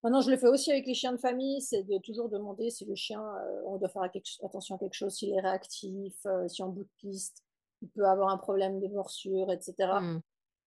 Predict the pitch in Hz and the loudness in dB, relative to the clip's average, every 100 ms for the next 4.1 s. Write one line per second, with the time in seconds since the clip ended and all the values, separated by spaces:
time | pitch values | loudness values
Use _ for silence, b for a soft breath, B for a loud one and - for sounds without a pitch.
0 | _ 220 214 - 208 285 269 220 214 208 | _ 0 2 2 4 4 6 4 4 4
1 | 185 202 294 285 285 269 262 254 - - | 0 -2 -2 2 4 4 4 4 2 -2
2 | 254 233 214 214 214 226 220 240 285 226 | 0 2 2 0 -2 0 2 4 4 2
3 | 196 208 - - - 262 - 233 220 254 | -2 -6 -10 -10 2 2 2 -2 0 0